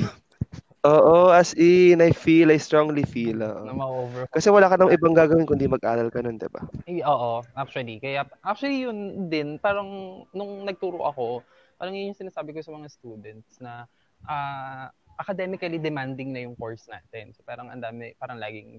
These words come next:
Speaker 2: laging dinedemand na mag-aral, mag-submit ng ganitong requirement, parang ganito, ganyan. Parang kung wala kang outlet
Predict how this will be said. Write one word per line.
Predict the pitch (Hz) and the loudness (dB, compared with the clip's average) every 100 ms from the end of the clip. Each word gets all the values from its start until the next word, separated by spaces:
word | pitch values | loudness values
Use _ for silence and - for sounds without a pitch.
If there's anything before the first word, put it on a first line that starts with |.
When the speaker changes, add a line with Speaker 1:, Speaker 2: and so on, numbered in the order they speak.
| _ 113 | _ -14
Speaker 2:
laging | 113 113 113 117 | -14 -18 -20 -16
dinedemand | 117 117 156 170 | -14 -14 -12 -10
na | 131 120 | -10 -12
mag-aral, | 123 131 147 147 | -14 -16 -14 -14
mag-submit | 127 120 - 120 127 127 | -14 -18 -20 -14 -14 -14
ng | 123 | -20
ganitong | 120 120 120 120 120 120 113 | -20 -20 -20 -20 -20 -20 -20
requirement, | 87 147 170 170 170 160 160 120 | -12 -10 -10 -14 -16 -16 -18 -20
parang | 110 107 | -20 -20
ganito, | 104 107 107 | -20 -20 -20
ganyan. | 98 110 107 _ _ _ _ | -20 -20 -20 _ _ _ _
Parang | - 208 226 | -8 -6 -6
kung | 262 | -10
wala | 254 247 | -8 -8
kang | 233 | -10
outlet | 185 180 - 127 | -12 -14 -14 -14